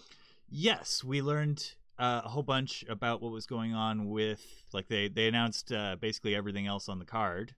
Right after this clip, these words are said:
We knew from last week that Eric Young will, or, yeah, Eric Young will be defending his Impact World Championship in a rematch with Eddie Edwards.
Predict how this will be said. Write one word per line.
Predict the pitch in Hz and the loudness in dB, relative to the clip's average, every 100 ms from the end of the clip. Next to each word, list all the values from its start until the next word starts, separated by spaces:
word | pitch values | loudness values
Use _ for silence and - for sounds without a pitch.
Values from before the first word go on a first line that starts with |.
| - | -12
We | 135 139 | -2 4
knew | 170 180 180 180 165 - | 6 6 6 6 2 -4
from | - - 143 139 131 120 | -10 0 4 4 0 0
last | 139 156 147 | 4 4 2
week | 107 110 127 - - | 0 0 0 -8 -6
that | 113 113 107 104 | 2 4 4 2
Eric | 120 120 113 | 0 0 0
Young | 117 117 | 0 0
will, | 113 104 | 0 0
or, | 107 95 - | -2 -2 -6
yeah, | 107 127 - | -2 0 2
Eric | 110 107 | 0 2
Young | 113 | 0
will | 113 | 0
be | 104 107 | 2 2
defending | 101 104 113 110 | 0 -2 0 0
his | 104 101 98 - - 113 | 0 -2 -4 -8 -8 -4
Impact | 107 113 107 | -2 -2 -2
World | 107 101 | -4 -4
Championship | 101 98 107 101 - | -4 -4 -6 -6 -6
in | 95 | -2
a | |
rematch | 98 104 98 98 | 0 2 0 -4
with | - | -6
Eddie | 101 95 | -4 0
Edwards. | 104 87 90 127 - - | 0 0 -4 -6 -8 -14